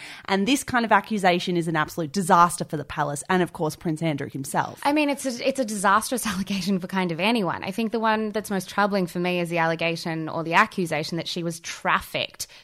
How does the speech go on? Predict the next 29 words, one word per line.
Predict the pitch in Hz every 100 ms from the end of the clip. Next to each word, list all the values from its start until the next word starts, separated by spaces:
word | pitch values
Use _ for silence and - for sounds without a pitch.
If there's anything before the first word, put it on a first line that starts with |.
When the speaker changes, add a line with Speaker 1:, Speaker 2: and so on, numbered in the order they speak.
| _
Speaker 2:
to | - 226 220
Andrew | - 170 160 165 156 160 - - -
on | 196 190
the | 190
private | 190 170 160 -
plane | 185 160 117 104 -
of | 185 156
Jeffrey | 160 160 175 160
Epstein | - - 175 156 156
so | - 160
that | 156 -
she | - 165
could | 165 180 165
have | 156 151 147
sex | - 185 - -
with | 160
him. | - - 202 - - - - -
I | 240 254 254
am | 269
just | - 330 480 -
so | - - 226 214
confused | 208 220 202 185 175 165
by | 170
so | 160 - 165
many | 170 170
elements | 160 151 147 -
of | 160
this | 165 -
story, | 175 165 160